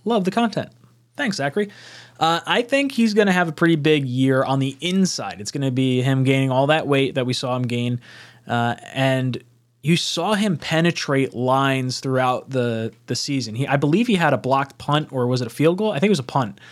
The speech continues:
that was returned for a touchdown, uh, this past year. So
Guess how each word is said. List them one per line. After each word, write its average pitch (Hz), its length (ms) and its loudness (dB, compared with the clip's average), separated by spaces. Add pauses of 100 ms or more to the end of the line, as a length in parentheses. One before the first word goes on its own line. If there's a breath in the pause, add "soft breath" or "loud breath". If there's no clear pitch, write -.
(340 loud breath)
that 127 100 0
was 123 120 -2
returned 127 340 -2
for 123 100 -4
a 107 40 -4
touchdown, 107 580 -6 (440 soft breath)
uh, 117 240 -2
this 113 140 -6
past 120 400 -6
year. 107 280 -8
So 123 440 0